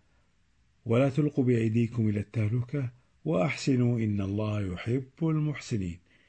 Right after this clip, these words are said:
الثالثة عشرة الحصول على رحمة الله، "إن رحمة الله قريب من المحسنين". الرابعة عشرة الفوز بمعية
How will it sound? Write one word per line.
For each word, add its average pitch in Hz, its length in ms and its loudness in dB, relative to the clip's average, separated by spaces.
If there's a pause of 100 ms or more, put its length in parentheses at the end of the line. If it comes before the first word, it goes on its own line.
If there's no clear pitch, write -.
(180)
الثالثة 151 380 4
عشرة 131 400 0
الحصول 110 400 -2
على 110 200 0
رحمة 107 360 -4
الله، 95 360 -6 (800)
"إن 160 240 6
رحمة 135 460 2
الله 120 480 2
قريب 123 640 0
من 123 500 2
المحسنين". 123 1080 -2 (840)
الرابعة 143 380 4
عشرة 127 540 0
الفوز 117 500 0
بمعية 110 720 2